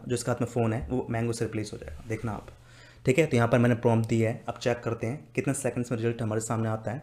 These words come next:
देखो भाई हो गया चेंज। तो इस प्रकार से आप यहाँ पर किसी भी टाइप की इमेजेस में भी चेंज कर सकते हैं। And गाइस, जैसे कि मैंने आपको बताया कि इसके माध्यम से आप यहाँ पर किसी भी टाइप का कंटेंट क्रिएट कर सकते हैं,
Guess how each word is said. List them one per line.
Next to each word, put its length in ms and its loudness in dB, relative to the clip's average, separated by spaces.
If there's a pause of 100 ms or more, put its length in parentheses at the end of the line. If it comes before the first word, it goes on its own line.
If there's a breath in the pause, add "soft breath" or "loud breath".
देखो 180 -2
भाई 120 -6 (640 soft breath)
हो 80 0
गया 120 4
चेंज। 300 2 (320 loud breath)
तो 60 2
इस 60 0
प्रकार 280 6
से 240 2
आप 240 4
यहाँ 140 2
पर 80 2
किसी 260 0
भी 120 4
टाइप 340 0
की 60 4 (120)
इमेजेस 380 4
में 80 4
भी 60 4
चेंज 300 0
कर 100 -10
सकते 380 -14
हैं। 80 -20 (640 loud breath)
And 140 4
गाइस, 200 4
जैसे 220 4
कि 80 0
मैंने 120 4
आपको 140 0
बताया 260 0
कि 140 -6
इसके 300 0
माध्यम 260 4
से 200 -2
आप 260 2
यहाँ 140 2
पर 100 2
किसी 280 0
भी 100 6
टाइप 200 0
का 60 4
कंटेंट 600 2
क्रिएट 200 0
कर 120 -4
सकते 320 -8
हैं, 260 -6